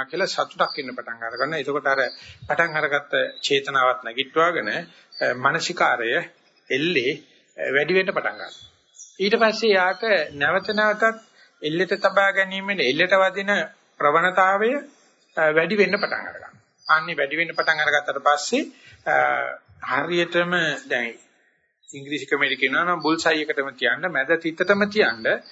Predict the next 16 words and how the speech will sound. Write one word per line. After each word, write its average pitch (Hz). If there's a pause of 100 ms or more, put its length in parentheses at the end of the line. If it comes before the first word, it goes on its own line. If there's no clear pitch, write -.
(400)
මෙහෙවන්න 202
පුළුවන් 190
ශක්තියක් 190
එන්න 151
පටන් 147
අර 135
ගන්නවා. 143
ඉස්සෙල්ලා 131
යන්තම් 170
ටාගට් 147
ලෑල්ලට 147
තියාගත්ත 127
කෙනා 143 (380)
එල්ලට 139
වෙඩි 131
තියා 123